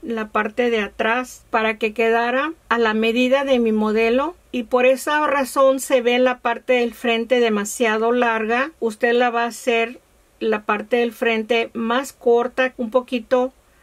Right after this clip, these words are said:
abajo de la cintura, el último pico del frente. Me van a preguntar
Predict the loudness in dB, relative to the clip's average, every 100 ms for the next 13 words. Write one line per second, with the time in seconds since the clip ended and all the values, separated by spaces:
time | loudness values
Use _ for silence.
0 | _ _ -4 0 0 0 2 2 0 -2
1 | -4 -6 -2 0 2 2 0 -4 -4 -2
2 | -2 -2 -4 -4 -4 -4 -2 0 -2 -4
3 | -4 -2 -2 -4 -8 -10 _ _ -2 0
4 | 2 0 0 0 0 0 0